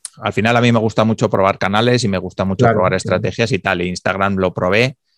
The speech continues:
Speaker 1: y bueno, el, las personas que quieran ir a mi Instagram verán una última foto que pone que ya no publico más, más en Instagram y el que quiera saber más de mí que vaya a mi
Speaker 2: Claro.
Speaker 1: web y ya está, porque es
Speaker 2: Claro.
Speaker 1: lo que, lo que hemos dicho antes, ¿no? Al final te tienes que sentir cómodo, te tiene que gustar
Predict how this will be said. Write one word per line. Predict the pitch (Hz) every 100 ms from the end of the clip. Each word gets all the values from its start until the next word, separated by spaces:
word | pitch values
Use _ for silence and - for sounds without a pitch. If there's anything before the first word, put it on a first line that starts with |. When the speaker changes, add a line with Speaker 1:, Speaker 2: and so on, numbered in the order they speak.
| _ _ -
Speaker 1:
y | 87 85
bueno, | 90 92 90
el, | - 73 57 64
las | 73 -
personas | - 90 90
que | 90
quieran | 92 90 92
ir | 90
a | 95
mi | 95
Instagram | 101 113 107 120 107
verán | 92 101 107 104 -
una | 120 120 107
última | 104 104 107 104
foto | - 107 117 113
que | 101
pone | 104 107 110
que | 95
ya | 98
no | 101
publico | 101 98 101 98
más, | 98 95
más | 95
en | 95 98
Instagram | - 104 110 120 123
y | 92
el | 95
que | 90
quiera | 95 95
saber | 92 95 95
más | 95
de | 90
mí | 92 110
que | 95
vaya | 90 90 113
a |
mi | 90
Speaker 2:
Claro. |
Speaker 1:
web | 110 104 -
y | 101 92
ya |
está, | 90 - 107 _
porque | 92 - 87 82 _
es | 113 110
Speaker 2:
Claro. | 104
Speaker 1:
lo | 98
que, | 98 92
lo | 101 95
que | 95
hemos | 98 92
dicho | 90 98
antes, | 87 85 78
¿no? | 113
Al | 123 92
final | 95 104 104
te | - 92
tienes | 104 98
que | 107
sentir | 107 98 98
cómodo, | 101 107 113
te | 117 95
tiene | 101 98
que |
gustar | 101 95 - 110 143